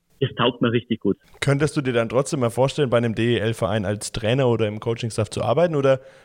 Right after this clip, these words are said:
Speaker 2: würdest du jetzt sagen, du bleibst dem Eishockey nur treu als Kommentator oder so?
Speaker 1: Ja, ich, also ich wollte immer Torwarttrainer sein. Das war meine Haupt-, äh, ähm,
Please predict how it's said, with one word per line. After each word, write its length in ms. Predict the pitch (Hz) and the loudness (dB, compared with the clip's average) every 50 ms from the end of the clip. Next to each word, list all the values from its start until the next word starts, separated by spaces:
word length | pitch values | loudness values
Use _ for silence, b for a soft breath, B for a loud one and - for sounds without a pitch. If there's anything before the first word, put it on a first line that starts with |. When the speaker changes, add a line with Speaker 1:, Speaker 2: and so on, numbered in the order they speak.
| B - | B -2
Speaker 2:
würdest 260 | 131 139 147 147 - | 0 2 2 2 2
du 40 | 143 | 2
jetzt 100 | 139 - | 0 2
sagen, 200 | - 131 131 135 | 2 2 2 2
du 60 | 131 | 2
bleibst 240 | 117 127 127 120 - | 2 2 2 2 0
dem 80 | 135 113 | -2 -2
Eishockey 400 | 87 113 127 123 127 120 117 120 | 0 0 2 2 0 2 2 2
nur 160 | 120 123 123 | 2 2 0
treu 320 | 123 117 117 117 117 117 | 0 2 2 2 4 2
als 440 | - 101 107 113 107 - - - - | 2 0 -2 -2 -4 -6 -10 -10 -4
Kommentator 680 | - 117 113 110 110 104 - 104 101 104 - 101 98 | -2 0 0 0 0 0 0 -2 0 0 0 -2 -2
oder 140 | 98 98 95 | -2 -4 -4
so? 180 | 98 98 107 - - - - - _ _ - | -6 -8 -10 -10 -12 -12 -14 -16 _ _ -4
Speaker 1:
Ja, 340 | 113 107 110 113 120 120 120 | -2 0 2 2 2 2 2
ich, 160 | - - 135 143 160 156 - - - 135 - | 2 2 2 2 0 0 -2 -4 -8 -8 -4
also 200 | - 156 147 156 - - - - - - - | -2 0 0 0 -2 -4 -10 -14 -14 -12 -4
ich 180 | - - 147 - | -2 0 2 2
wollte 240 | 170 170 147 - | 2 2 2 4
immer 180 | 165 160 160 139 | 4 4 4 4
Torwarttrainer 600 | - 135 131 131 135 113 - 104 107 104 104 104 - - | 2 0 0 2 0 0 0 -2 -2 0 0 -2 -2 -2
sein. 260 | 104 95 98 98 92 _ _ _ _ _ | -2 -2 -2 -4 -6 _ _ _ _ _
Das 140 | - 135 - | -2 0 0
war 120 | 147 135 | 0 2
meine 320 | 127 123 123 123 120 117 110 | 2 4 4 2 2 2 2
Haupt-, 300 | 120 139 147 - - - | 0 0 -2 -4 -4 -2
äh, 320 | - 143 135 - - 127 | 0 0 0 2 2 2
ähm, 360 | 120 120 120 120 117 113 110 | 2 2 0 0 -2 -4 -6